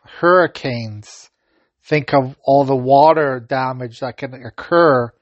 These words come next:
in our lives, that so many things could be destroyed by water. So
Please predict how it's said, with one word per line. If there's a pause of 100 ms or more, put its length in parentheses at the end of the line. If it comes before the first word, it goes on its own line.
(360)
in
our
lives,
that
so
many
things
could
be
destroyed
by
water. (760)
So